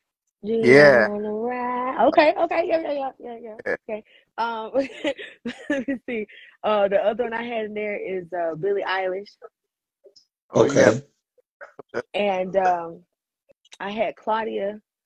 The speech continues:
Speaker 1: Barillo. So she's, she's awesome.
Speaker 3: Okay.
Speaker 2: Okay. I like, I like that. Oh, now Billie Eilish.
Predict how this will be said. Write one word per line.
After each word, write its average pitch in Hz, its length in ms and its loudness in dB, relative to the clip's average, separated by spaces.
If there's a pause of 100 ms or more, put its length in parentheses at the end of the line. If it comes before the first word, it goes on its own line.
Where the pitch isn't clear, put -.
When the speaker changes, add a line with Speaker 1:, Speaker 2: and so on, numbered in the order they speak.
(260)
Speaker 1:
Barillo. 180 580 -6 (440)
So 185 140 -10
she's, 185 420 -8
she's 190 160 -8
awesome. 156 440 -10 (1500)
Speaker 3:
Okay. 127 520 6 (420)
Speaker 2:
Okay. 131 140 -4 (1080)
I 117 80 6
like, 139 340 4
I 120 80 6
like 143 320 6
that. 131 260 10 (1400)
Oh, 143 220 8 (580)
now 135 180 10
Billie 127 360 0 (140)
Eilish. 165 440 8